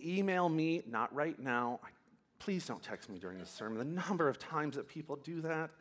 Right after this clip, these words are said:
I get it on my watch, I get it on my iPad. It's just very, yeah. So text me after church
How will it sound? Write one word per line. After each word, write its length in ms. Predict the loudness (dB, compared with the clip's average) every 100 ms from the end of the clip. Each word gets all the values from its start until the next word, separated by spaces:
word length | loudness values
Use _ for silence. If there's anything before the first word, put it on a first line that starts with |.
| -20 -18 -4
I 60 | 0
get 240 | 6 10
it 80 | 10
on 80 | 10
my 120 | 6
watch, 380 | 6 8 6 6
I 60 | 4
get 160 | 4
it 80 | 4
on 80 | 4
my 120 | 2
iPad. 520 | 2 -4 -4 -2 -2
It's 180 | -2 -6
just 220 | -12 -10
very, 320 | -4 -2 -2 -6 -18 -20 -20 -20 -20 -20 -20 -20 -4
yeah. 200 | 4 4 4 -4 -8
So 340 | 8 8 8 2 -16 -18 6
text 340 | 10 10 10
me 160 | 8 10
after 400 | 12 12 12 6
church 800 | 8 10 12 12 12 10 0